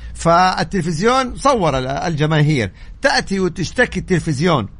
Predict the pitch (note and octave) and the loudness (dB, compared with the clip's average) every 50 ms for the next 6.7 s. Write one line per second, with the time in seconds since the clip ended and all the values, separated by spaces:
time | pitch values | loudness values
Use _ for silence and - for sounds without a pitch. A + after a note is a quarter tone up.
0 | - - - - - - - - - - - - - - - - - D#3 D3+ D3+ | -20 -20 -18 -16 -16 -14 -14 -14 -14 -14 -14 -16 -16 -16 -8 -2 2 2 4 4
1 | D3 D#3 - F3+ F3 - F3+ D#3 E3+ G3+ F#3+ F#3+ F3 F3 F#3 F#3 E3+ - - C3+ | 4 2 2 2 2 2 2 4 4 4 4 4 4 4 2 2 2 0 -2 -4
2 | A#2 G#2+ - B2 C3+ D#3 F3 F3+ - G3 - A3 G3+ D#3 - F#3 F3 E3 D3+ E3 | -4 -4 -4 -4 -2 -2 -2 -2 -2 -2 -4 -4 -4 -2 -2 -2 0 0 -2 -2
3 | - G#3+ A#3 A#3 A#3+ B3 B3+ C4+ C4 B3+ - - - - - - - F3 A3+ B3+ | -2 -2 0 0 -2 -2 0 0 0 0 -2 -8 -14 -14 -14 -4 0 0 2 2
4 | C4+ C#4 C#4 C4+ - - - G#3+ G3+ - G3 F3+ - B3+ A#3+ G#3 - F3 D#3+ D#3+ | 2 0 0 -2 -4 -8 -6 -6 -4 -4 -4 -2 -2 0 0 2 0 0 -2 -2
5 | E3 F3+ E3 E3 D#3+ C#3+ - E3 E3+ F#3 F#3+ G3 G3+ G3+ G#3+ G3 - - - - | -4 -4 -4 -2 -4 -4 -2 2 4 4 4 4 4 2 -2 -4 -8 -12 -16 -18
6 | - - - - C#3+ C#3+ C#3+ - - G3 G3+ G#3+ A3 G#3+ | -16 -16 -14 -8 -6 -6 -4 -2 0 2 2 2 2 0